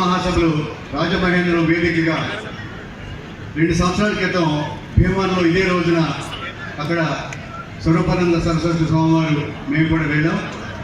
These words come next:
ఆ నేపథ్యంలో ఆంధ్ర సరస్వతి పరిషత్ అధ్యక్షులు మిత్రులు శ్రీ గజ శ్రీనివాస్ గారు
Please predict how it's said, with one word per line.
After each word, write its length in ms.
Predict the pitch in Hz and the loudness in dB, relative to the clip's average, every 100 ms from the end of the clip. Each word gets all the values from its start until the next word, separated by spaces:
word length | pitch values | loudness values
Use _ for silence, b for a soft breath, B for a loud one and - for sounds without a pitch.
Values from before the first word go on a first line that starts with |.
| - - - - - - - - - - | -12 -14 -14 -14 -14 -14 -14 -14 -12 -2
ఆ 20 | 165 165 | 2 4
నేపథ్యంలో 600 | 190 - - 190 190 170 151 - - - - - - - - - - - - - 160 | 4 2 4 2 2 0 -2 -6 -8 -10 -12 -12 -12 -12 -12 -14 -14 -14 -12 -6 -2
ఆంధ్ర 180 | 202 196 185 | 0 2 0
సరస్వతి 420 | 180 - 180 180 | 0 0 -2 0
పరిషత్ 400 | 165 165 170 147 - - 147 | 0 2 2 0 -6 -8 -6
అధ్యక్షులు 400 | 147 175 175 170 143 - - - - - - 151 | -2 0 2 2 2 0 -6 -10 -12 -14 -4 0
మిత్రులు 340 | 165 185 175 156 - | 2 4 4 2 2
శ్రీ 120 | 156 160 | 0 2
గజ 220 | 160 175 | 2 2
శ్రీనివాస్ 420 | 170 165 170 170 180 | 4 4 2 0 0
గారు 220 | 170 160 | 2 2